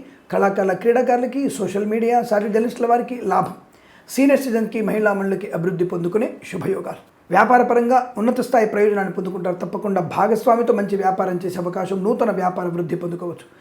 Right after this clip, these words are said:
వైద్యులకి, వైద్య బృందాల వారికి, న్యాయవాదులకి, ఫార్మా, సిమెంటు, ఐరన్, ఇటుకలు, ఇసుక, రాగి, ఇత్తడి, మైనింగ్ వ్యాపారంలోను, బొటిక్స్, బ్యూటీ పార్లర్, బ్యాంబు డిపో, బాణసంచ కర్మాగారం, టైల్స్, టైల్ల వ్యాపారంలో, ముద్రణాలయం, గ్యాస్ వ్యాపారం లాభాలు, మత్స్యకారులకి మత్స్య సంపద, రొయ్యలు, చేపలు చెల్లె వారికి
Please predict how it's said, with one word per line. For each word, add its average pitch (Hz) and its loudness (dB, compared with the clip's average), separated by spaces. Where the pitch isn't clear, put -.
వైద్యులకి, 190 2
వైద్య 180 0
బృందాల 202 2
వారికి, 190 0
న్యాయవాదులకి, 208 -2
ఫార్మా, 214 4
సిమెంటు, 240 0
ఐరన్, 220 6
ఇటుకలు, 208 -2
ఇసుక, 202 -2
రాగి, 196 2
ఇత్తడి, 196 0
మైనింగ్ 202 -4
వ్యాపారంలోను, 196 -4
బొటిక్స్, 220 4
బ్యూటీ 220 0
పార్లర్, 214 2
బ్యాంబు 214 2
డిపో, 214 2
బాణసంచ 214 0
కర్మాగారం, 226 0
టైల్స్, 185 -2
టైల్ల 214 4
వ్యాపారంలో, 214 0
ముద్రణాలయం, 202 -2
గ్యాస్ 196 -2
వ్యాపారం 196 -4
లాభాలు, 190 -2
మత్స్యకారులకి 240 2
మత్స్య 208 -2
సంపద, 196 0
రొయ్యలు, 202 2
చేపలు 185 -4
చెల్లె 185 -4
వారికి 196 -4